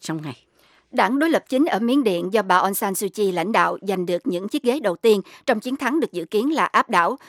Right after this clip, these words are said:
Speaker 2: từ cuộc bầu cử quốc hội hôm qua. Các giới chức bầu cử ngày hôm nay loan báo là đảng Liên đoàn Toàn quốc vì Dân chủ giành được mười hai ghế trong Hạ viện tại thành phố chính Yangon. Kết quả chính thức đầu tiên này được đưa ra không lâu sau khi bà Suu Kyi trong bài diễn văn trước ủng hộ viên bên ngoài trụ sở của đảng tại Yangon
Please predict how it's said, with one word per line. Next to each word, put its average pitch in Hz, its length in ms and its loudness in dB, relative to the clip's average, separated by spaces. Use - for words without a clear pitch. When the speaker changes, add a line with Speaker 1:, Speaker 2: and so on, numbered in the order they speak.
Speaker 2:
từ - 80 2
cuộc - 180 -2
bầu 196 100 0
cử 180 160 -4
quốc 240 180 -2
hội 175 240 -2
hôm 208 200 -8
qua. 196 300 4
Các 320 120 -6
giới 330 100 0
chức 370 160 -4
bầu 196 140 -2
cử 180 160 -4
ngày 247 120 -4
hôm 208 140 -6
nay 202 160 -2
loan 196 240 -2
báo 190 240 2
là 226 140 -2
đảng 180 320 -4
Liên 226 380 -2
đoàn 175 240 0
Toàn 170 300 -4
quốc 285 140 2
vì 202 140 -4
Dân 185 240 -6
chủ 190 300 -4
giành 214 240 0
được 185 180 -2
mười 190 160 -4
hai 190 240 -4
ghế 202 160 -2
trong 208 200 -4
Hạ 170 160 -2
viện 175 260 -8
tại 180 100 -6
thành 170 200 -8
phố 214 140 -6
chính 220 340 -2
Yangon. 190 420 0
Kết 349 120 -4
quả 269 120 0
chính 285 220 -4
thức 349 160 -6
đầu 196 120 -4
tiên 214 200 -2
này 185 120 -4
được - 160 -10
đưa 214 100 0
ra 202 180 -2
không 202 220 -6
lâu 190 240 4
sau 254 120 -4
khi 254 180 -4
bà 196 180 -2
Suu 208 240 -8
Kyi 208 200 -2
trong 196 200 -4
bài 180 160 -4
diễn 175 140 -10
văn 208 280 -2
trước 277 180 -6
ủng 190 180 -6
hộ 180 180 -2
viên 202 240 -4
bên 202 160 -4
ngoài 185 260 -2
trụ 185 200 -8
sở 160 260 -2
của 233 140 -4
đảng 190 300 0
tại 165 160 -2
Yangon 185 400 2